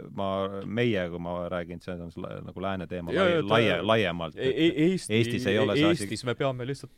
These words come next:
Speaker 2: tagasi tõrjuma seda jama, het-, hetkel ei ole asi, meil on Euroopas, ma arvan, üks paremaid olukordi,
Speaker 1: Just.
Speaker 2: et see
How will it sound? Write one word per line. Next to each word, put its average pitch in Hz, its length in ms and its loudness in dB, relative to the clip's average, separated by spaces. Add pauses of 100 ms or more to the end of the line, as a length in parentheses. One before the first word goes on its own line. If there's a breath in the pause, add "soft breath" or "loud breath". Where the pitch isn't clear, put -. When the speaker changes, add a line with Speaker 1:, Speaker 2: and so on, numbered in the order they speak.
Speaker 2:
tagasi 113 340 -4
tõrjuma 98 460 -2
seda 113 180 -6
jama, 170 260 -4 (200)
het-, 135 120 -10 (140)
hetkel 101 320 -8
ei 107 80 -2
ole 110 180 -2
asi, 110 160 -8 (520)
meil 123 280 -4
on 110 120 -6
Euroopas, 127 440 -4
ma 110 120 -6
arvan, 107 180 -10
üks - 100 -20
paremaid 78 400 -8
olukordi, 82 400 -12
Speaker 1:
Just. - 160 -16
Speaker 2:
et - 180 -20
see - 140 -20